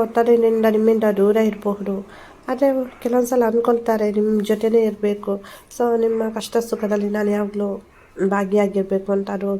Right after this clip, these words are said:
ಕೆಲವೊಂದು ಸಲ ಆಗಲ್ಲ ಅವರ, ಅದಕ್ಕೆ ಅವರು ಸಾರಿ ಫೀಲ್ ಮಾಡ್ಕೊಳ್ತಾರೆ. ಇಲ್ಲಿ ಕೆಲವೊಂದು ಸಲ ಅವರಿಗೆ ಭಯ ಕಾಡುತ್ತೆ,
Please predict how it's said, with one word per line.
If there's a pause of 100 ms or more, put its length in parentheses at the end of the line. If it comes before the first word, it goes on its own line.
ಕೆಲವೊಂದು
ಸಲ (160)
ಆಗಲ್ಲ (100)
ಅವರ, (640)
ಅದಕ್ಕೆ
ಅವರು
ಸಾರಿ
ಫೀಲ್
ಮಾಡ್ಕೊಳ್ತಾರೆ. (1600)
ಇಲ್ಲಿ
ಕೆಲವೊಂದು
ಸಲ
ಅವರಿಗೆ
ಭಯ
ಕಾಡುತ್ತೆ,